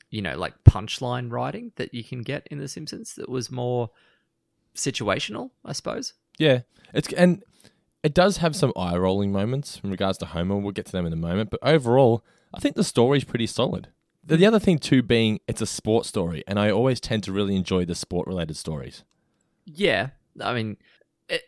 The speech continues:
Speaker 1: it's half a sports st-, I mean, it's obviously set around sports, but all of their sports stories aren't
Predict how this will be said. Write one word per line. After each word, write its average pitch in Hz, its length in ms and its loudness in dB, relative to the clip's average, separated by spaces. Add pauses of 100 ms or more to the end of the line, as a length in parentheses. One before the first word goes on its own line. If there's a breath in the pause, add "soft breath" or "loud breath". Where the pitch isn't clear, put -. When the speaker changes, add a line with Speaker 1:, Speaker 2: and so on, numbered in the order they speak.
Speaker 1:
it's 160 220 -2
half 156 480 6
a 131 40 -10
sports - 400 -10
st-, - 200 -12
I 143 60 4
mean, 139 180 2
it's 123 140 0
obviously 135 300 -2
set 104 240 0
around 90 320 0
sports, - 400 -10
but 123 200 0
all 160 220 4
of 123 60 -2
their 120 120 2
sports - 300 0
stories 92 440 0 (420)
aren't 117 260 4